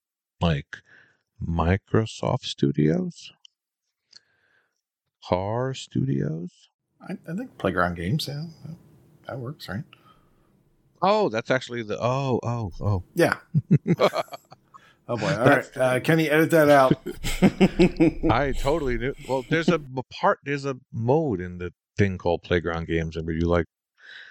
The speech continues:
Speaker 1: isn't there in, in Forza? What's that called?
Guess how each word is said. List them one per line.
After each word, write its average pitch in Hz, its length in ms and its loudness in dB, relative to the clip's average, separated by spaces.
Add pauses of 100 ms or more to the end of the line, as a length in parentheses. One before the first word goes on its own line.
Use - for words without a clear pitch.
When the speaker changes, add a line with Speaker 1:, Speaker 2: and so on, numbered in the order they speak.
(880)
Speaker 1:
isn't 117 240 0
there 156 200 2
in, 107 260 -6
in 101 160 -8
Forza? 123 640 0
What's - 160 -4
that - 180 0
called? - 340 -8